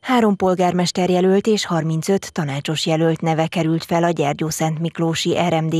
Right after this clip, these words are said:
S előválasztásának szavazólapjaira. A szavazók a tanácsos jelöltek közül tízet, a polgármester jelöltek közül pedig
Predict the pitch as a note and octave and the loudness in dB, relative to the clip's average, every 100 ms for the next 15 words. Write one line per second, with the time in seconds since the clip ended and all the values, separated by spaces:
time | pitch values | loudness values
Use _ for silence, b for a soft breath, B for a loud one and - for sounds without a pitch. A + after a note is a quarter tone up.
0 | D#3+ D#3 - D#3+ D#3+ D#3 D#3 D#3 - E3 | 0 -2 -2 0 2 2 0 -2 -2 -2
1 | E3 E3 D#3+ D#3+ - E3 D#3+ D#3+ D#3+ E3 | 0 -2 -2 -2 -2 -2 0 0 0 0
2 | - E3 D#3+ D#3+ D#3 D#3+ - - A#3 G3+ | 0 0 0 2 0 0 -2 0 0 2
3 | F#3+ A3 A3+ - E3+ C#3+ C#3+ D#3 E3+ D#3 | 0 0 0 0 0 0 -2 -2 0 2
4 | E3 D#3+ D3+ - E3+ F#3 F3+ - F3 D#3+ | 2 0 -2 -2 0 2 2 0 0 0
5 | E3+ - - A#3 G#3 F#3 F3 F3 F3 G3 | -2 -4 -4 0 2 2 2 2 0 0
6 | F3+ F3 F3+ F3 F3 - F3 F#3+ F3+ F#3+ | 2 2 2 0 -2 -2 2 2 2 0
7 | F#3 | 0